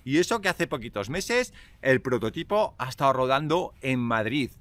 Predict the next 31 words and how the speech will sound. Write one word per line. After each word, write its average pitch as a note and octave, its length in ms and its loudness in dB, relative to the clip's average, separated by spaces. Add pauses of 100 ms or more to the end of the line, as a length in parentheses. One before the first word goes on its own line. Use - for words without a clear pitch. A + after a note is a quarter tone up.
y C3 200 -6
no F3+ 180 -4
se F3+ 140 -4
ha E3 60 0
visto G#3+ 580 0 (400)
nada F3 800 2
de B2+ 160 -2
nada. A2+ 420 4 (340)
Bueno, D3+ 460 6
¿qué G3 120 -2
pienso A#3 360 0
yo G#3+ 420 4
que E3+ 160 0
pueden, F#3+ 540 0
que E3+ 160 -2
puede F3+ 220 0
traer E3+ 400 2
de D#3 160 0
nuevo D#3 480 2
la C#3 180 2
Turbolevo D#3 680 4
dos D3 280 -4
mil D#3 100 -4
veinticuatro? D3 720 0 (560)
Pues C#3 180 0
yo G3+ 120 4
pienso G#3+ 320 0
que F3+ 80 2
va E3+ 160 6
a - 20 4
mejorar E3+ 540 4